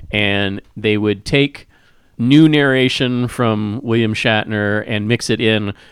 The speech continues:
with clips of Star Trek two and three. You had a, a half moon section of the Enterprise bridge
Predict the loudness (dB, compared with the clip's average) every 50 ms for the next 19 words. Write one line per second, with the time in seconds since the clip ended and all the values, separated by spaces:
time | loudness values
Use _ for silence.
0 | _ _ -4 0 0 0 0 -2 -6 -2 0 0 0 0 -2 -6 -10 -10 -8 -6
1 | -4 -2 0 0 0 0 0 -2 -4 -6 -4 -2 0 0 0 0 -2 -4 -4 -6
2 | -6 -4 -2 0 0 0 -2 -2 -4 -6 -4 -2 0 0 2 2 2 2 0 0
3 | -2 -6 _ -20 -20 -20 -20 -20 -20 _ _ _ _ -4 -2 -2 0 0 0 2
4 | 2 2 0 -2 -2 -6 -12 _ _ _ _ _ _ -8 -6 -2 0 0 0 0
5 | -2 -2 0 0 2 2 2 0 -2 -2 -4 -6 -10 -14 -12 -6 -4 -4 -4 -2
6 | -4 -6 -4 -4 -6 -8 -8 -12 -14 -8 -6 -6 -4 -4 -4 -4 -4 -4 -6 -4
7 | -4 -2 -2 -2 -2 0 2 2 4 2 2 0 -2 -4 -6 -4 -2 0 2 2
8 | 2 0 -2 -4 -10 -14 -14